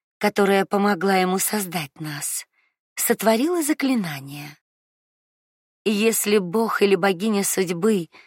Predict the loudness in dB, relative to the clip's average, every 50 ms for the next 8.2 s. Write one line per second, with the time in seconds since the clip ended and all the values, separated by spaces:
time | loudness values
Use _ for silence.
0 | _ _ _ _ _ _ _ -4 -2 0 0 0 2 4 4 4 4 2 0 0
1 | 2 2 4 4 2 2 0 -2 -2 -2 -4 -8 -8 -8 -10 -12 -14 -14 -16 -18
2 | _ _ _ _ _ _ _ _ _ _ _ _ _ _ _ _ _ 0 2 2
3 | 2 2 0 -2 -4 -2 -2 0 0 0 0 -2 -4 -6 -6 -4 -4 -2 0 0
4 | 0 0 0 -4 -4 -4 -6 -6 -4 -4 -4 -6 -6 -4 -4 -4 -6 -6 -8 -12
5 | -16 _ _ _ _ _ _ _ _ _ _ _ _ _ _ _ _ _ _ _
6 | _ _ _ _ -8 -6 -6 -6 -6 -8 -8 -6 -6 -6 -6 -8 -8 -8 -10 -10
7 | -14 -16 _ _ _ _ _ -14 -12 -8 -8 -6 -6 -8 -8 -6 -6 -6 -6 -8
8 | -10 -14 -14 -16